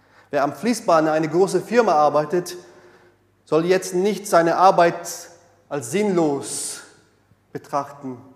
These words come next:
„Ja, ich tue hier nichts für den Herrn.“ Im Licht des Evangeliums ist diese Arbeit genauso wertvoll in Gottes Augen. Und dadurch kann man auch Gottes Reich gestalten.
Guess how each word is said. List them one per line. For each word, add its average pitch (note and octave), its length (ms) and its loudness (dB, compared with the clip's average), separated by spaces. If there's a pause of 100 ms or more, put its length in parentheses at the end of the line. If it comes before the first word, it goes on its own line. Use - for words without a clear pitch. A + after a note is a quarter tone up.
(240)
„Ja, C#3+ 200 -2
ich C3+ 100 -8
tue E3 180 -2
hier D3 220 -2
nichts E3+ 340 -2
für D#3+ 160 -6
den D3 160 -6
Herrn.“ D#3+ 400 -4 (1160)
Im D#3 120 -4
Licht G#3 200 -8
des F3 140 -8
Evangeliums F3 540 -4
ist - 160 -16
diese D3 260 -12
Arbeit D#3+ 400 -6
genauso D#3 580 -6
wertvoll C3 720 -6 (360)
in C3 120 -14
Gottes B2 320 -10
Augen. A2+ 480 -16 (640)
Und - 260 -18
dadurch C#3+ 400 -4
kann C3+ 140 -12
man C3+ 100 -10
auch C3 200 -12
Gottes C3 360 -18
Reich B2+ 200 -16
gestalten. - 560 -16